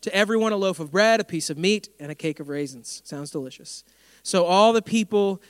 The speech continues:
departed, everyone to his own house." So David understood that he not only had a personal responsibility to worship God in this moment, but that he had a corporate responsibility to worship together with them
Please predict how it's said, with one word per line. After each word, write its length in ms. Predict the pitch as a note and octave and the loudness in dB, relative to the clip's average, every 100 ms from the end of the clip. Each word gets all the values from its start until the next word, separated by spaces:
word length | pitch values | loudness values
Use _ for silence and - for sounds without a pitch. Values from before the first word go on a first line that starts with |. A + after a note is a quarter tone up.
| _ | _
departed, 720 | - D#3+ - E3+ D3+ C#3+ C#3 - _ _ - | -8 -8 -4 -4 -4 -6 -10 -16 _ _ -8
everyone 400 | D#3+ D#3 D3+ C#3+ | -6 -6 -8 -8
to 120 | - | -10
his 140 | C#3+ C#3 | -10 -10
own 160 | C3+ | -14
house." 500 | B2+ B2 A2+ - - _ _ _ _ _ _ _ _ | -16 -16 -14 -14 -14 _ _ _ _ _ _ _ _
So 120 | - | -6
David 280 | F3 A3+ B3+ | 2 4 4
understood 500 | A3 F3+ - A3 G3+ | 2 -2 2 2 2
that 80 | F#3 | -2
he 140 | F#3+ | -4
not 220 | F3+ F3+ | -4 -2
only 200 | G3+ F#3+ | -2 -2
had 180 | E3+ F3 | -4 -4
a 40 | D3 | -6
personal 420 | F#3+ - F#3 E3 | -8 -8 -8 -8
responsibility 800 | D#3+ - E3 D#3+ D3+ D#3+ D#3 D3+ | -8 -8 -8 -6 -4 -4 -2 -4
to 140 | D#3+ | -4
worship 300 | D3+ D#3 D3+ | -6 -6 -8
God 220 | D#3 D3+ | -10 -8
in 80 | D3 | -8
this 160 | C#3+ - | -10 -8
moment, 300 | D3 D3 C3+ | -8 -8 -8
but 80 | D3+ | -6
that 100 | D3 | -4
he 60 | |
had 100 | C#3+ | -6
a 20 | |
corporate 420 | - F3 E3 D#3 C3+ | -8 -6 -6 -6 -12
responsibility 760 | - C#3+ C#3 C#3 C#3 C#3 C3+ | -10 -12 -12 -12 -10 -8 -8
to 100 | C3 | -10
worship 300 | C#3 C3+ C#3 | -12 -12 -16
together 380 | - C#3 C#3+ C3+ | -18 -12 -10 -10
with 240 | C#3+ C#3 - | -12 -12 -14
them 220 | C3 | -16